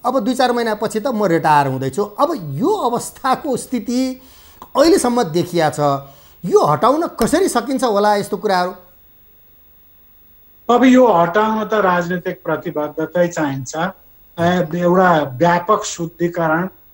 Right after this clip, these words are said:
Speaker 2: र स्वीकारोक्ति, मुलुकको विकासको, जनताप्रतिको जिम्मेवारीको स्वीकारोक्ति, अ, जबसम्म आउन सक्दैन यो रहिरहन्छ।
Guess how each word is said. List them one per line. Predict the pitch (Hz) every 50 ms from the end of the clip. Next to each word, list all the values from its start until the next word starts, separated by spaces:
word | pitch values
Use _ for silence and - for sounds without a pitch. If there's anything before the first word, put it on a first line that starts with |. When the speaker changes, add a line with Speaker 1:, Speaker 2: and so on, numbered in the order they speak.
| _ _ _ - 165
Speaker 2:
र | 175 185 190 190 185 185 170
स्वीकारोक्ति, | - - - 202 202 190 - 196 185 175 170 165 143 - - - 139 127 120 - _ _ _ _ _ _ -
मुलुकको | 160 180 185 185 180 - - 185 165
विकासको, | 135 151 160 160 - 175 175 170 165 170 - - - - 185 202 208 202 - - _ _ _ _ -
जनताप्रतिको | 135 131 175 175 180 180 175 180 190 180 170 - 170 175 165 - 180 175 - 170 160
जिम्मेवारीको | 143 131 160 170 170 175 175 170 170 165 165 165 165 165 - 175 165
स्वीकारोक्ति, | - - - 170 165 - 170 170 160 160 151 143 - _ - 143 127 - - - _ _ _ _ - -
अ, | 170 170 175 175 175 165
जबसम्म | 147 165 185 190 190 190 180 - 214 214 220 226
आउन | 220 202 185 185 190 190 185
सक्दैन | 170 - - 180 170 - - 196 190 190
यो | 196 196 196 185 175
रहिरहन्छ। | 175 180 180 175 165 156 143 120 113 107 107 - -